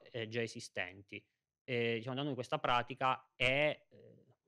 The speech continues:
po' agli albori. Teniamo presente che il regolamento europeo è molto recente e, mm, senza voler entrare troppo nel tecnico,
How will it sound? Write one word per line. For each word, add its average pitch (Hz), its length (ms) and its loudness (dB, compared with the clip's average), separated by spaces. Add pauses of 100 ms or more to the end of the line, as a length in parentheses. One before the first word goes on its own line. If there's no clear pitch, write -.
(160)
po' 139 200 2
agli 120 200 -2
albori. 131 520 2
Teniamo 117 220 -8
presente 123 320 -2
che 113 60 -4
il 113 60 -6
regolamento 113 580 -4
europeo 117 760 -4 (760)
è - 100 -6
molto 156 340 4
recente 107 840 -2 (1000)
e, - 380 2 (720)
mm, 107 100 -12
senza 120 380 -4
voler 113 240 -4
entrare 113 260 -4
troppo 113 260 -8
nel 131 200 -8
tecnico, 117 580 -6